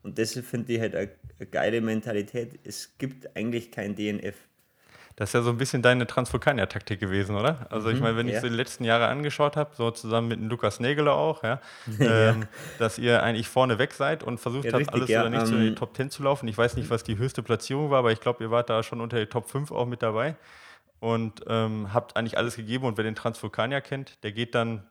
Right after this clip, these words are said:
Speaker 2: bis fünfzig Kilometer wirklich kontinuierlich bergauf in der Sonne über, über Lavasand. Dann geht der zweitausend oder zweitausendfünfhundert Meter steil bergab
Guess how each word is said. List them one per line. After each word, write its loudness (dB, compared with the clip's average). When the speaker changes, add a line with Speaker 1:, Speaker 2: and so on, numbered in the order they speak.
Speaker 2:
bis -10
fünfzig -8
Kilometer 0
wirklich -8
kontinuierlich -4
bergauf -2
in -6
der 0
Sonne 0
über, 0
über 0
Lavasand. 2
Dann -2
geht -6
der 2
zweitausend 0
oder 0
zweitausendfünfhundert -2
Meter -2
steil 0
bergab -2